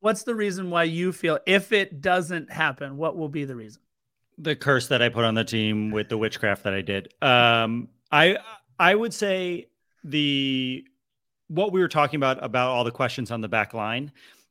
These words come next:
Speaker 2: um, I think not having our anchors back there is going to be quite scary. And we also, um, sometimes make mistakes and turn the ball over.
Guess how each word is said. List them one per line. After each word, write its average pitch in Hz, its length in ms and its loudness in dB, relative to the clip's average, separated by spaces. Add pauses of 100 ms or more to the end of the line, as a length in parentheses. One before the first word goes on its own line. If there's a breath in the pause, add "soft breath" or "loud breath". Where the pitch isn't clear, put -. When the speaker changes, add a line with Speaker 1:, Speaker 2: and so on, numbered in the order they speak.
(120)
Speaker 2:
um, 113 360 -2
I 123 120 -4
think 120 180 -4
not 123 220 0
having 117 640 -2 (480)
our 123 220 -2
anchors 147 580 -4 (120)
back 160 260 -2
there 190 300 -2
is 135 180 -6
going 120 220 -4
to 117 60 -10
be 113 460 -6
quite 156 280 0
scary. 139 520 0
And 120 540 -6
we 127 200 -6
also, 123 600 -4
um, 113 480 -6
sometimes 117 480 -6
make 117 180 -6
mistakes 117 440 -10
and 110 100 -10
turn 120 220 -4
the 120 60 -4
ball 139 260 2
over. 113 380 -4